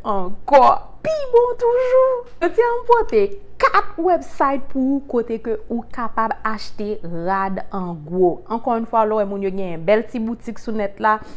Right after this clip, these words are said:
w ap mande yo "cheri, kote w achte bagay sa yo?"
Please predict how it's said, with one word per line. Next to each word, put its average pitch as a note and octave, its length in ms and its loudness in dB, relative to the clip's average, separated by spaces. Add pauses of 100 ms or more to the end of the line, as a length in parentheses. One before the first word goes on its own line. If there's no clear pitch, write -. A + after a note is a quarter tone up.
(240)
w G3+ 100 6
ap A3 160 4
mande G3 240 2
yo F#3 160 4 (480)
"cheri, G4 380 4
kote G4 180 0
w F#4 80 2
achte F4 240 -4
bagay D#4 240 -4
sa D4 220 -4
yo?" C#4+ 100 -4